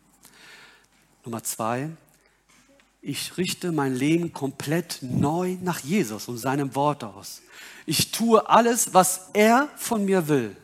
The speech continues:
weil ich ihn liebe. Mein tägliches Leben ist geprägt von einer bußfertigen Haltung. Nummer drei, ich habe eine tiefe Sündenkenntnis verspürt und erkenne meine totale Abhängigkeit vom Kreuz.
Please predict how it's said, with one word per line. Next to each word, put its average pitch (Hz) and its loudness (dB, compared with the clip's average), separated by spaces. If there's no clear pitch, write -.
weil - -8
ich - -4
ihn 190 -2
liebe. 185 -4
Mein 139 2
tägliches 180 -4
Leben 151 -2
ist - -8
geprägt 156 -2
von 139 -4
einer 123 -4
bußfertigen 139 -10
Haltung. 110 -10
Nummer 113 -10
drei, 139 -2
ich - -8
habe 151 0
eine 135 -4
tiefe 165 -6
Sündenkenntnis 120 -4
verspürt 95 -14
und 120 -6
erkenne 175 0
meine 147 -2
totale 156 -2
Abhängigkeit 135 -6
vom 120 -12
Kreuz. - -16